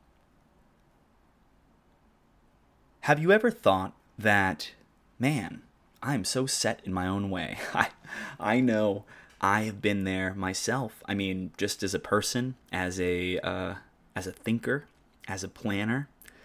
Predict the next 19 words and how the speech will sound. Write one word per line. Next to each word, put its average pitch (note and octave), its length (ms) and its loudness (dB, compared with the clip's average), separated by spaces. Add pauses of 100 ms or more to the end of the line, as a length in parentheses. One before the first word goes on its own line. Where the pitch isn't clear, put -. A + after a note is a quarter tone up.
(300)
I B2+ 640 2
am C3 140 0
constantly A2 920 -4 (120)
in G2+ 180 -2
my A2+ 240 -2
own G#2+ 340 -4
way. - 440 -6 (480)
And G2+ 140 -4
I A#2+ 180 -2
find B2 380 0
myself B2+ 640 -4
constantly G2+ 880 -6 (380)
fighting A#2 500 -4 (380)
with F#2+ 240 0 (340)
what G2+ 440 0 (180)
it G2+ 160 0
is F#2+ 420 -2 (300)
to F#2+ 640 -4 (500)
learn G2+ 600 2